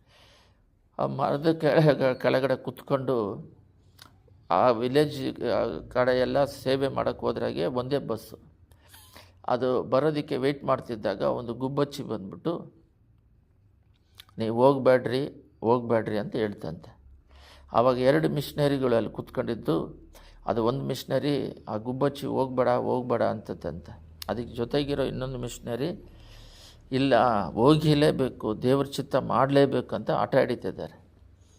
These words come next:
ಅದು ಮೂರು ಸಲ ಹೇಳ್ತಂತೆ, ಮೂರು ಸಲನೇ ಹೇಳ್ತಾ ಇದ್ದಾರೆ. But ಇವ್ರ ಜೊತೆಗಿರೋರಿಗೆ ಮನಸ್ಸಿಲ್ಲ, but ಇವ್ರು ಹಠ ಹಿಡಿತಿದ್ದಾರೆ ಹೋಗ್ಬೇಕಂತ. ಆವಾಗ ಅವರು ಅವ್ರಿಗೆ ಹೇಳಿದ್ರಂತೆ,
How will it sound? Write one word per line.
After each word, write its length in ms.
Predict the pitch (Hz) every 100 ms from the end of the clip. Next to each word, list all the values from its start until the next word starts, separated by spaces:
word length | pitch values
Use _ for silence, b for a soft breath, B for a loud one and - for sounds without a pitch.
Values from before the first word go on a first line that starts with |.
| B B B B B B
ಅದು 160 | - 143
ಮೂರು 240 | 151 175
ಸಲ 220 | 160 165 156
ಹೇಳ್ತಂತೆ, 760 | 123 127 - - - - - -
ಮೂರು 180 | 147 160
ಸಲನೇ 360 | 151 147 147
ಹೇಳ್ತಾ 320 | 135 135 -
ಇದ್ದಾರೆ. 360 | 110 90 98 - - _ B B B -
But 180 | 147 156
ಇವ್ರ 220 | 160 156
ಜೊತೆಗಿರೋರಿಗೆ 720 | 143 139 165 165 156 143 139
ಮನಸ್ಸಿಲ್ಲ, 520 | 139 123 143 - 131 92
but 280 | 78 131 131
ಇವ್ರು 200 | 135 139
ಹಠ 180 | 120 -
ಹಿಡಿತಿದ್ದಾರೆ 520 | 135 127 120 107 104
ಹೋಗ್ಬೇಕಂತ. 640 | 104 123 120 113 - - - - _ _ _ _ _ _ B B B B
ಆವಾಗ 320 | - 131 147
ಅವರು 360 | 143 143 151 147
ಅವ್ರಿಗೆ 360 | 101 139 135 131
ಹೇಳಿದ್ರಂತೆ, 800 | 151 147 123 101 - 92 -